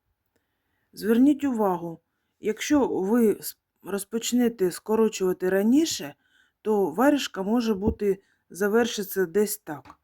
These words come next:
Ми доходимо до, ось тут маленький пальчик, і ось так воно має покривати.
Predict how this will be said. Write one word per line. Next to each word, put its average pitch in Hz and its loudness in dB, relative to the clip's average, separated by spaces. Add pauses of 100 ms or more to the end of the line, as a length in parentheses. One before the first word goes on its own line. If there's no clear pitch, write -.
(420)
Ми 277 4
доходимо 190 0
до, 160 0 (400)
ось 196 -6
тут - -2
маленький 202 2
пальчик, 180 -8 (800)
і 208 2
ось 208 0
так 190 -4
воно 220 4
має 233 4
покривати. 190 -6